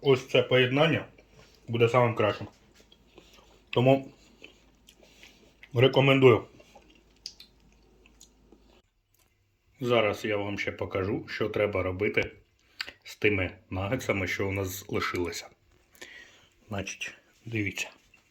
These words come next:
Ми беремо ось такий нагетс, ось наш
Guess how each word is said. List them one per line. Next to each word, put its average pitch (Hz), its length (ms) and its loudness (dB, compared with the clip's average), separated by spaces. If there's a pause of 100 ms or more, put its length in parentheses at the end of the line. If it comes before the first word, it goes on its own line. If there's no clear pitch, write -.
(960)
Ми 120 180 -2
беремо 117 580 4 (720)
ось 120 260 -8
такий 113 340 4
нагетс, 110 500 -2 (1300)
ось 98 220 -4
наш 107 240 -2